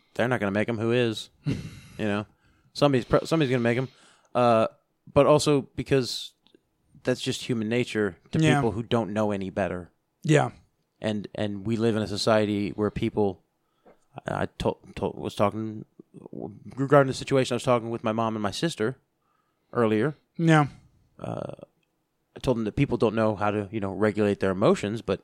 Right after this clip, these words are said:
Speaker 1: ninety-nine percent of everything that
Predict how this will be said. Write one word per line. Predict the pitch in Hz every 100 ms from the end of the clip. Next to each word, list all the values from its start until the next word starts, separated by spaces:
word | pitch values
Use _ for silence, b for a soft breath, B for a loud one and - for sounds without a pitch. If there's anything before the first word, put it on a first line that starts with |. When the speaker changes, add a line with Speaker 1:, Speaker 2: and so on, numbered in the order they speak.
| _ _ _
Speaker 1:
ninety-nine | 110 110 123 139 139 131 131 127 - _ -
percent | 139 127 107
of | 98 - _ -
everything | 196 214 202 165 117 92 92 - _ _ _ _ -
that | 117